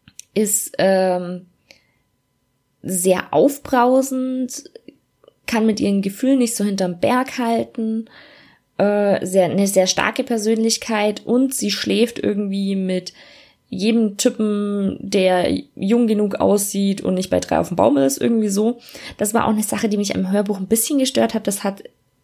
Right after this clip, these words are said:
manchmal ziemlich krass mit reingespielt irgendwie, obwohl's so für die ganze, ähm, das war jetzt grad mein Tablet, wunderschön.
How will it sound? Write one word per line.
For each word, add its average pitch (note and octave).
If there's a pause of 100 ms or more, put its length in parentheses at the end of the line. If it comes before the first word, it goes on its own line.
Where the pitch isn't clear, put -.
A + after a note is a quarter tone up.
(160)
manchmal G3+
ziemlich G#3
krass -
mit A3
reingespielt C4
irgendwie, B3
obwohl's G#3 (400)
so -
für G3+
die G3
ganze, F#3+ (1000)
ähm, F3 (1300)
das A#3
war C4
jetzt -
grad G#3
mein D#3+
Tablet, F4
wunderschön. G3